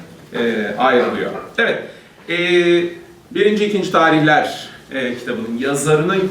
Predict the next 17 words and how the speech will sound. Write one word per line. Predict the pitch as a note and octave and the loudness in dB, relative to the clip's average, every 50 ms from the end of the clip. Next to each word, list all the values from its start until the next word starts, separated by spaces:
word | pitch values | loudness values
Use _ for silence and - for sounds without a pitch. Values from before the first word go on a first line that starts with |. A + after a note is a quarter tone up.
| - | 0
kim | - C4+ A#3+ | 2 4 4
olduğunu | F3+ D3 B2+ - - D3 F3 F#3 | 4 4 2 0 0 0 0 0
bilmiyoruz. | F3 C#3+ A#2+ A2 - - - - - - - - - - - - - | 2 0 0 0 0 -4 -8 -10 -12 -12 -14 -14 -14 -18 -20 -6 -4
Hani | - B2+ B2 | 0 0 0
"Şu | - - G#3 | 0 2 2
yazar | G3+ F3+ F3 E3 D#3+ E3 D#3 D#3 | 4 4 4 4 4 4 4 4
yazmıştır." | D3+ D3 C#3 C#3+ C#3 C#3+ C#3+ D#3+ F3+ F3+ - - - - D3+ F3 A3 G#3+ G#3+ - - - - - - - - - | 4 4 4 4 4 2 -2 0 0 0 -2 -2 -4 -2 0 0 2 0 0 -4 -8 -14 -18 -20 -20 -20 -8 -2
demiyor | E3 F#3 F3+ D#3 B2 G#2 F2+ - - - - - | 0 2 2 2 2 0 0 0 -4 -8 -12 -16
kitapların | - - C3+ B2+ - A#2+ A#2+ A#2 A#2 | -4 -2 -2 0 0 -2 -4 -4 -4
üzerinde. | A2 G#2 A#2 A2 G#2+ G#2 A2+ B2 - A3+ - - - - - - - - - - - - - | -4 -4 -4 -4 -4 -2 -2 2 2 2 2 2 0 -6 -12 -16 -18 -20 -20 -20 -18 -4 -2
E, | D3+ D#3+ E3 D#3+ E3 E3 E3 D#3+ - - | 0 2 2 2 2 2 0 0 2 2
ama, | C4+ D4 B3 - - - - - - - - - - - - - | 4 4 4 4 2 2 0 -2 -4 -8 -14 -18 -20 -20 -8 -4
e, | - - | -2 -2
Yahudi | - - A3+ B3 B3 B3+ B3 - | 0 2 4 4 4 2 0 0
geleneğine | G#3 A#3 A#3 A3+ A3 G#3+ G3+ F#3+ F#3 D#3+ | 2 4 6 6 6 4 2 2 0 -2
göre, | - - A#3+ B3 - D#3 D3 C#3+ - B3+ - - - - - - - - - - - - | 0 2 2 2 2 2 2 2 2 2 0 -2 -6 -14 -16 -20 -20 -20 -20 -14 -4 -2
e, | D#3+ | 0